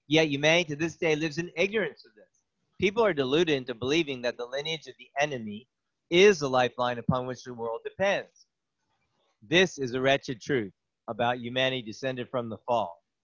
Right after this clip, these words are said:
This is why we refer to this world as hell on earth. God views humanity's tragic situation with a heart full of pain. Furthermore, when due to the fall, Satan gained control of the realm of lineage,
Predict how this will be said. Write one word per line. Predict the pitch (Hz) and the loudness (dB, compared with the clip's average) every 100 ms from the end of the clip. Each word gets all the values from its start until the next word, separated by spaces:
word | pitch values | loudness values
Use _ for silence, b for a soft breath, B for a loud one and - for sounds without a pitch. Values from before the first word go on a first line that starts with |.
| _ _ _ _ _ - | _ _ _ _ _ -10
This | 147 151 | -10 -8
is | 165 | -8
why | 156 120 110 120 - _ _ - | -2 0 0 -4 -10 _ _ -6
we | 139 | -6
refer | - 156 160 | -2 0 0
to | 156 | -2
this | 139 143 | -4 -4
world | 135 135 131 | -2 -2 -2
as | 117 - | -4 -6
hell | 120 120 | -4 -2
on | 123 | -2
earth. | 170 131 87 _ _ _ _ - | -2 -4 -4 _ _ _ _ -2
God | 135 147 | 2 2
views | 143 156 127 | 0 -4 -4
humanity's | 131 135 131 - | -6 -4 -4 -2
tragic | 151 151 | 0 0
situation | 143 143 - 135 131 - 120 | -4 -14 -4 -2 -2 -6 -10
with | 110 | -6
a | |
heart | 120 127 120 | -2 -2 -4
full | 123 117 | -8 -8
of | 107 | -8
pain. | - 117 98 _ _ _ _ _ _ _ _ _ _ | -8 -8 -10 _ _ _ _ _ _ _ _ _ _
Furthermore, | - 196 196 151 127 120 147 151 _ _ | 0 2 2 -2 -2 -2 -2 -8 _ _
when | 135 143 | -4 -2
due | 131 175 | 0 0
to | 196 | 0
the | 190 135 | -2 -4
fall, | - 135 123 | 0 0 0
Satan | 117 - 170 151 135 113 | -2 -2 -2 -2 -10 -6
gained | 143 151 143 | -4 -4 -6
control | 131 - 170 180 190 120 | -14 -8 0 0 0 -6
of | 120 | -10
the | 123 | -6
realm | 127 123 120 | -2 -2 -4
of | 110 | -12
lineage, | 117 107 104 110 | -14 -14 -18 -20